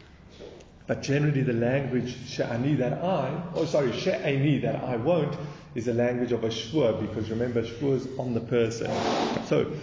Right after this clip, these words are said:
Shvua She'eni Yoshen, if someone takes a Shvua that they won't sleep, She'eni Medaber, that he won't speak, She'eni Mahalech, that he won't walk, Osur, it's forbidden.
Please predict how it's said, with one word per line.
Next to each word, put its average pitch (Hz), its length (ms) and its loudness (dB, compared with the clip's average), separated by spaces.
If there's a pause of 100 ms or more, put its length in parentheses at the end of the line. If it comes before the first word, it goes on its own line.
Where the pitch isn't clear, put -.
(100)
Shvua 214 320 4
She'eni 151 360 2
Yoshen, 160 440 4
if 127 100 2
someone 135 180 0
takes 123 200 -2
a - 20 -2
Shvua 156 220 0
that 135 160 2
they 117 80 4
won't 110 200 2
sleep, 196 380 -2
She'eni 147 500 0
Medaber, 170 920 0
that 117 140 0
he 120 100 0
won't 113 260 -2
speak, 196 440 -6
She'eni 123 380 -2
Mahalech, 170 600 0 (400)
that 113 120 0
he 117 60 2
won't 117 360 0
walk, 170 580 0
Osur, 165 520 2
it's 139 120 -2
forbidden. 104 640 -2